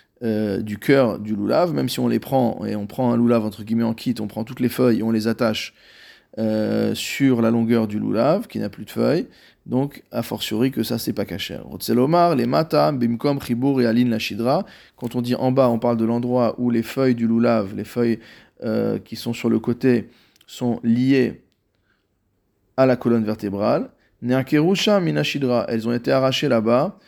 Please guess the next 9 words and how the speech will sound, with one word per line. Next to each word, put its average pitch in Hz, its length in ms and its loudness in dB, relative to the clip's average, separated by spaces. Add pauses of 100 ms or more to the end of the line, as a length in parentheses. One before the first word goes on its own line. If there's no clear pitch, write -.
(300)
de 139 480 0
la 120 140 -2
colonne 117 300 2
vertébrale. 107 500 0
Ve'ena 170 580 2
mechubarim 139 680 0
ela 131 260 2
liede 123 220 4
aguda. 113 480 0